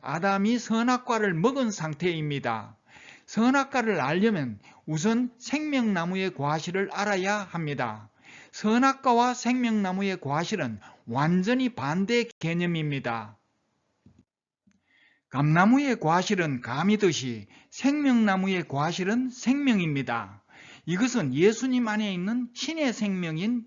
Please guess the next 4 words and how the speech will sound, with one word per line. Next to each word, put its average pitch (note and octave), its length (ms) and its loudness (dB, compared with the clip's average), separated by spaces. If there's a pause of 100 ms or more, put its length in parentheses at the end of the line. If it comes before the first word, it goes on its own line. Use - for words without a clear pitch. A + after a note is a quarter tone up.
영생입니다. D#3+ 1040 0 (520)
생명나무의 G#3 920 -2
과실을 F3 460 -2
먹으면 F3 560 -2